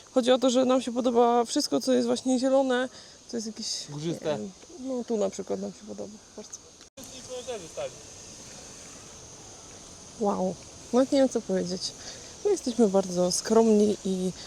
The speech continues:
Speaker 1: też, e, bardzo dużo emocji zostawiamy w sobie. Ale no jest tu mega ładnie. O, tu jakaś
Speaker 2: Jeszcze
Speaker 1: dziewczyna też
Speaker 2: reszta
Speaker 1: nagrywa.
Speaker 2: popłynie.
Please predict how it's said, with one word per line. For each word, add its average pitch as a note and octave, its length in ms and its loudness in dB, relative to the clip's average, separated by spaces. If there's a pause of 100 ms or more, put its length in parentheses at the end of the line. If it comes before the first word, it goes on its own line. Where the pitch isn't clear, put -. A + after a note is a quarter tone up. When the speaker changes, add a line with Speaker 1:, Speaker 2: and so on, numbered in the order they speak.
(300)
Speaker 1:
też, - 380 -6
e, F#3 220 2
bardzo F#3 300 0
dużo G3 260 6
emocji F#3+ 380 2
zostawiamy F#3 640 2 (520)
w - 80 -2
sobie. G3+ 500 4 (640)
Ale G#3 120 2
no G#3 120 4
jest G#3 200 -2
tu A3+ 60 -4 (240)
mega D#4 360 2
ładnie. F4 560 4 (800)
O, G#3 80 2
tu G#3 140 -2
jakaś - 80 -4
Speaker 2:
Jeszcze G3 160 -6
Speaker 1:
dziewczyna G3+ 240 0
też D#3 40 0
Speaker 2:
reszta G3+ 200 0
Speaker 1:
nagrywa. G3 300 0
Speaker 2:
popłynie. G3 160 0